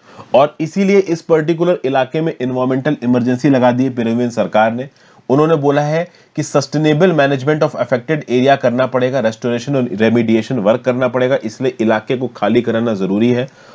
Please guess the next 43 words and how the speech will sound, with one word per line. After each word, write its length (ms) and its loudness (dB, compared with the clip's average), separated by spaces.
Already 360 4
इमरजेंसी 560 -2
क्रूज 360 0
व्हाइट 420 2
रंग 200 -4
का 160 0
बायोसेफ्टी 640 -2
सूट 300 0
पहुंच 320 0
के 180 -2
ऑयली 260 4
सैंड 360 -2
को 120 -2
यहाँ 200 -2
पे 140 -4
हटा 260 -2
रहे 140 -2
हैं, 180 -10
टॉक्सिक 380 -8
वेस्ट 280 -4
को 80 0
डिस्पोज 520 0
कर 180 -2
रहे 120 -2
हैं। 140 -8
इमरजेंसी 500 2
सच 240 -8
में 160 -4
बड़ी 220 2
है, 200 2
धीरे 220 2
धीरे 240 0
करके 260 -2
उसको 160 -8
सॉर्ट 260 -2
आउट 140 0
करने 260 -6
की 100 -6
कोशिश 320 -10
की 140 -6
जा 140 -6
रही 120 -10
है। 260 -20